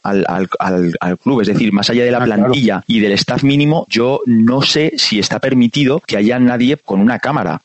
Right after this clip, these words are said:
Speaker 1: Cuando esté permitido, pues, pues, pues, por supuesto, eh, porque Master D en esa figura que, que, que tiene de partner, pues lo que aprovecha es que incluso, bueno, pues como parte a veces, pues ofrece cursos de audiovisual y,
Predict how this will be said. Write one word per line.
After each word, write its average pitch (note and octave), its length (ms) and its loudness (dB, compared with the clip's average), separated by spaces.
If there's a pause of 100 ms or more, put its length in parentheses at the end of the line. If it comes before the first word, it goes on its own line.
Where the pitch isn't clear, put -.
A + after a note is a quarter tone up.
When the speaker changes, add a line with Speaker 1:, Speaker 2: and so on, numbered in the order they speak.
(100)
Speaker 1:
Cuando B2 240 2
esté - 220 -2
permitido, D#3+ 640 0 (260)
pues, E2+ 340 -2
pues, - 260 -4
pues, - 260 -2
por - 200 -6
supuesto, F#2+ 640 -4
eh, F#2+ 260 0
porque F2+ 400 -2
Master G2 380 -2
D A2+ 360 0
en G#2+ 120 2
esa G#2+ 240 0
figura A2 420 0
que, G#2 300 -2
que, G2+ 160 -2
que G2+ 160 -4
tiene A2 260 0
de G#2+ 100 2
partner, B2 520 0
pues - 180 -4
lo F#2+ 100 0
que F#2+ 60 -4
aprovecha F#2+ 400 -2
es G#2 100 -2
que - 120 -6
incluso, G2 380 0
bueno, G2 200 0
pues - 160 -4
como F2 240 2
parte G2 240 -4
a F#2+ 60 -4
veces, B2 260 0
pues - 380 -6
ofrece G2+ 480 0
cursos G#2 340 -2
de F#2+ 160 2
audiovisual G2+ 800 0
y, G2 260 4